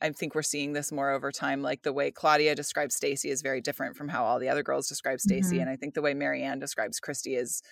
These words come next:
Speaker 1: is often much more nuanced. Um, you know, when she talks about her, like, in the intro, she doesn't ever call her bossy. She says she's outgoing and she can be kinda loud, but she has a ton of idea. You know, she, like, says the sort of the positive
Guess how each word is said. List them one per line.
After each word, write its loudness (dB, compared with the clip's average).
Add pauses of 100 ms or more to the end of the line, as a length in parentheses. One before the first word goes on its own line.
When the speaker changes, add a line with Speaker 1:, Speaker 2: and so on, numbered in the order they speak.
(160)
Speaker 1:
is 0 (200)
often 2
much 0
more -2
nuanced. -4 (400)
Um, 0 (100)
you -4
know, 2
when -2
she -2
talks 0
about 4
her, -2 (100)
like, 2
in 2
the 4
intro, 6
she 0
doesn't 2
ever 2
call 2
her 4
bossy. 2
She -6
says -2
she's -4 (280)
outgoing 6
and -2
she -4
can -8
be -2
kinda 2
loud, 8
but -6
she -2
has -4
a -16
ton -2
of 0
idea. 0
You -4
know, 0
she, -4
like, 0
says 2
the -12
sort -2
of -4
the -4
positive -2